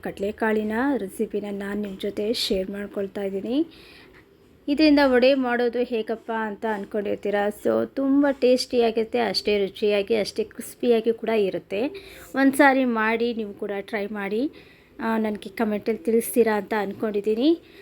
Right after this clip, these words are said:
ಉಳಿದಿರುವಂಥ ಕಡಲೆಕಾಳು ಕೂಡ ಇತ್ತು, ಅದು ಮೊಳಕೆ ಕೂಡ ಬಂದಿತ್ತು. ಅದನ್ನ ನಾನು ಇವತ್ತು ಮೊಳಕೆ ಬಂದಿರುವಂಥ ಕಡಲೆಕಾಳನ್ನ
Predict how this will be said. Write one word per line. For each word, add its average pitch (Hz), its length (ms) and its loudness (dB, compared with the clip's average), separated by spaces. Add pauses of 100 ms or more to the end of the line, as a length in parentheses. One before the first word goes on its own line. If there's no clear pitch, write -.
(360)
ಉಳಿದಿರುವಂಥ 302 600 4 (100)
ಕಡಲೆಕಾಳು 247 680 0
ಕೂಡ 226 140 0
ಇತ್ತು, 214 340 0
ಅದು 220 340 -2
ಮೊಳಕೆ 185 280 -6
ಕೂಡ 220 160 -2
ಬಂದಿತ್ತು. 208 520 0
ಅದನ್ನ 233 440 0
ನಾನು 254 600 2 (300)
ಇವತ್ತು 226 580 4 (1400)
ಮೊಳಕೆ 277 280 6
ಬಂದಿರುವಂಥ 240 680 2
ಕಡಲೆಕಾಳನ್ನ 202 800 -6